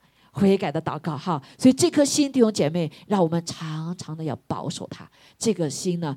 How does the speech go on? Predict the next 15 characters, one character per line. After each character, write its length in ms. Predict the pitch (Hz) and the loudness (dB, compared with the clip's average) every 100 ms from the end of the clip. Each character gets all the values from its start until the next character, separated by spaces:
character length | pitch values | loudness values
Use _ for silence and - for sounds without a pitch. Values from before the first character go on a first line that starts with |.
| - | -10
是 140 | - 160 | -6 -4
圣 340 | - 262 208 | 0 0 0
灵 180 | 156 151 | -6 -10
在 160 | 180 135 | -6 -6
我 40 | |
们 160 | 147 160 | -6 -6
里 140 | 123 | -6
面 240 | 156 135 - _ _ _ | -8 -10 -12 _ _ _
一 120 | 220 | -6
直 180 | 196 147 | -4 -8
在 160 | 160 127 | -8 -10
做 220 | - 151 | -6 -8
的 80 | 90 | -8
工 140 | - - | -16 -20
作。 160 | - | -20